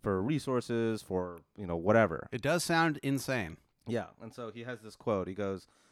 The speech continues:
Speaker 1: "This is the, the scenario in the state of nature is no arts, no letters, no society, and which is worst of all, continual fear and danger of violent death,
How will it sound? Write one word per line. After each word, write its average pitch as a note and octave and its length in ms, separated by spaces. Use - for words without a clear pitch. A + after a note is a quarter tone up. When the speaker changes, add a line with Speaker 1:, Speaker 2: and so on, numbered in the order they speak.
Speaker 1:
"This B2+ 140
is B2+ 120
the, C3+ 100
the C#3 80
scenario A2 1120
in A2 60
the G#2 60
state G#2+ 220
of F#2 80
nature G2 320
is F#2+ 260
no A#2+ 220
arts, C3 500
no A#2 200
letters, B2+ 480
no A#2+ 160
society, G2+ 680
and G#2+ 100
which A2 140
is A2 80
worst B2+ 300
of A#2 100
all, G#2 400
continual C3+ 480
fear A#2 420
and F#2+ 200
danger A2 340
of G2+ 120
violent F#2+ 500
death, F2 360